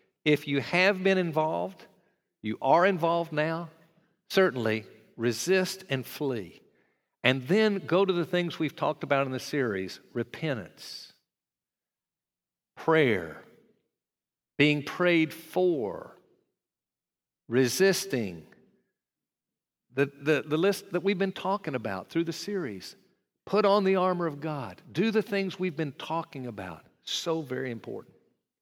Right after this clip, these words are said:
Now, the last little piece is to identify some modern day war zones. I want you to know these are my judgments, my opinions, in part.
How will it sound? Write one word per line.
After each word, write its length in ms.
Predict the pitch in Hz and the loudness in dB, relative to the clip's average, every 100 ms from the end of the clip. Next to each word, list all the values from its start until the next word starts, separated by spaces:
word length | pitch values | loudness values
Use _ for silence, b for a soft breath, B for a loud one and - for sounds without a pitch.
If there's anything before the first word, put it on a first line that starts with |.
| _ _ _ _ B B B B B | _ _ _ _ B B B B B
Now, 320 | 147 131 95 127 | 6 6 2 2
the 80 | |
last 640 | 127 147 190 214 - - - | 4 6 6 4 0 -8 -2
little 160 | 160 170 | 0 0
piece 440 | - 113 117 - | 2 2 0 0
is 360 | 123 120 - - | 2 2 -2 -2
to 120 | 143 | 0
identify 600 | 123 165 175 - 156 147 | 2 2 2 2 2 2
some 240 | - - | -2 -4
modern 340 | 123 131 135 135 | -2 0 0 0
day 200 | 123 120 | 2 2
war 260 | 110 101 | 0 -4
zones. 500 | 90 98 85 80 - _ _ _ _ _ _ _ | -4 -8 -10 -14 -20 _ _ _ _ _ _ _
I 60 | 113 | 2
want 180 | 139 - | 2 2
you 40 | |
to 40 | 151 | 2
know 140 | 151 | 4
these 220 | 147 131 | 4 2
are 40 | 123 | 0
my 200 | 123 135 | 2 2
judgments, 560 | 139 165 165 208 - | 4 2 2 -4 -2
my 140 | 135 113 | -2 -2
opinions, 640 | - 170 190 220 214 - b b b b b - | 0 -2 0 -4 -6 -12 b b b b b -4
in 140 | 127 | -4
part. 420 | 120 139 180 196 | 2 2 4 0